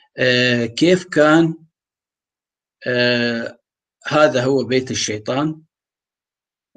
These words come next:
آه، هنا نلاحظ دعاية الكوكاكولا <laughs> موجودة. وتشوفون مع تطور الزمن،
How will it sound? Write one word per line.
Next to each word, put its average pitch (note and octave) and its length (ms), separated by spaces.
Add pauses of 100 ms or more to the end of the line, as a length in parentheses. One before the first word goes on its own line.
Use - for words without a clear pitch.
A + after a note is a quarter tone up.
آه، A2+ 260
هنا B2+ 240
نلاحظ A#2 640
دعاية A2+ 600
الكوكاكولا A2 1300 (320)
<laughs> - 280
موجودة. A#2+ 800 (1000)
وتشوفون D3 1500
مع C#3+ 200
تطور D3+ 540
الزمن، B2 600